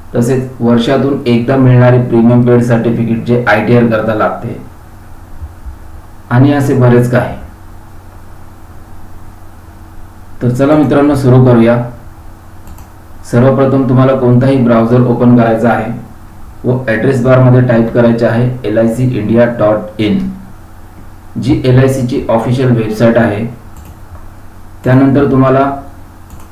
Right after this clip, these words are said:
उजव्या बाजूला कोपऱ्यामध्ये log in दिसेल, तिथे तुम्हाला कर्सर घेऊन जायचं आहे व कस्टमर पोर्टल यावरती क्लिक करायचे आहे.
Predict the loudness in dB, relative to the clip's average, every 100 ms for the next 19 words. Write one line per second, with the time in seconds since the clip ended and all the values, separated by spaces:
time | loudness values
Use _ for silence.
0 | -20 -20 -20 -20 -20 -18 -18 -14 -2 0
1 | 4 4 4 2 2 2 2 0 0 2
2 | 4 4 4 2 2 2 2 0 -8 -16
3 | -20 -20 -8 -4 0 0 0 -4 -14 -20
4 | -20 -20 -16 -6 -2 0 2 4 2 0
5 | 0 2 4 4 4 2 2 2 4 2
6 | 2 -2 -6 -4 -4 -2 -2 -2 0 0
7 | 0 0 -2 -4 -2 0 2 0 -2 0
8 | 0 0 -2 -2 -4 -8